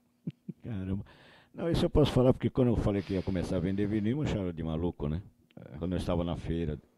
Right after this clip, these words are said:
Speaker 1: de vinil, tudo aí, né? Falaram, "Pô, você vendendo vinil? Existe isso ainda, né?"
Speaker 2: Isso, é uma
Speaker 1: Só que
Speaker 2: pergunta muito comum nas
Speaker 1: É.
Speaker 2: feiras.
Speaker 1: E hoje
Speaker 2: Você ainda
Speaker 1: isso,
Speaker 2: ouve isso?
Speaker 1: Então, tem, né? Ah, existe, né? Tem pessoas que não, não, crianças que não, nem sabem o que que é.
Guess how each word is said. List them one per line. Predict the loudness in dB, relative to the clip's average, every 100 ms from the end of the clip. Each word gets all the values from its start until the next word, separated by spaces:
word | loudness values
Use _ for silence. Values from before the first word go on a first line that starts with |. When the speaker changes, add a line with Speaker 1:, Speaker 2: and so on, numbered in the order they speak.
| -20 _
Speaker 1:
de | -10 -6
vinil, | -2 0 0
tudo | 0 -2 0
aí, | 0 0
né? | -2 -4 -10 _ _ _
Falaram, | -10 -6
"Pô, | -2 -2
você | 0 2
vendendo | 4 2 2
vinil? | 2 2 2 0 -4
Existe | -2 0 2 2 2 -2
isso | 0 2
ainda, | 2 2 2
né?" | 0 0
Speaker 2:
Isso, | 0 -2 -4 -4
é | -2
uma | -2
Speaker 1:
Só | 0
que |
Speaker 2:
pergunta | 2 2 2
muito | 0 -2
comum | -4 -2 -2
nas | -2 -2
Speaker 1:
É. |
Speaker 2:
feiras. | -2 -2 -4 -10 -20 -12
Speaker 1:
E | -8 -6 -2 2
hoje | 2 4 4
Speaker 2:
Você |
ainda | 4 4
Speaker 1:
isso, | 4
Speaker 2:
ouve | 2 0 -2 -4 -4
isso? | -6 -12 _ _
Speaker 1:
Então, | -6 -2 -2 -2 -6 _ _
tem, | -4 -2 -2 0
né? | 0 2 -2 -4 -12 _ -16 -6
Ah, | -2
existe, | 2 2 4 4 4 2
né? | 2
Tem | 2
pessoas | 2 2 2 2
que | 4
não, | 6 4 2 0 0 2
não, | 0
crianças | -2 0 4 4 4 2 0
que | 0
não, | 0
nem | 2 2 2
sabem | 0 2 2
o | 0
que | -2
que | -2
é. | -4